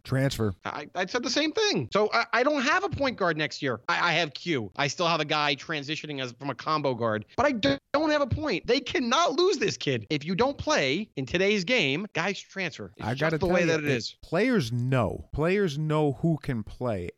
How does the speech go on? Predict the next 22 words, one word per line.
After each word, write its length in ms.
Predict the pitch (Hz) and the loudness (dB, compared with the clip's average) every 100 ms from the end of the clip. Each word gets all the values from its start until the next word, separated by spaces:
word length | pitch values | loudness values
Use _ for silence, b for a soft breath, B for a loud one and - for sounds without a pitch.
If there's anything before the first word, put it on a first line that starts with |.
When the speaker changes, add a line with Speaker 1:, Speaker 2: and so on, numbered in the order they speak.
| - | -8
Speaker 1:
And 180 | 110 98 | -8 -8
I, 220 | 143 165 - | -6 -4 -4
if 200 | 135 - | -6 -6
I'm 240 | 156 240 196 | -4 -2 -2
Anthony 440 | 202 202 180 160 | -2 -2 -4 -4
Nelson 380 | 156 156 151 147 | -2 -2 -2 -6
sitting 300 | - 120 107 | -6 -8 -6
on 140 | 139 | -4
the 60 | 131 | -4
bench, 400 | 127 123 123 - - | -2 -2 -4 -8 -2
I 140 | 127 | 0
got 320 | 131 127 123 | 2 0 0
big 260 | 113 127 120 | 0 0 0
problems 760 | - 120 113 110 110 104 98 - | 0 2 0 -2 -4 -6 -8 -4
being 240 | 127 131 | 0 0
behind 400 | 107 104 120 113 | 0 -2 -2 -2
this 160 | 110 - | -2 -2
rotation. 600 | 113 107 104 92 - - - | -4 -2 -4 -4 -8 -18 -6
Speaker 2:
My 160 | 294 190 | -2 0
bigger 420 | 156 233 233 220 | 0 2 4 4
issue 300 | 202 208 190 | 2 2 4
is 340 | 190 180 - | 4 2 -2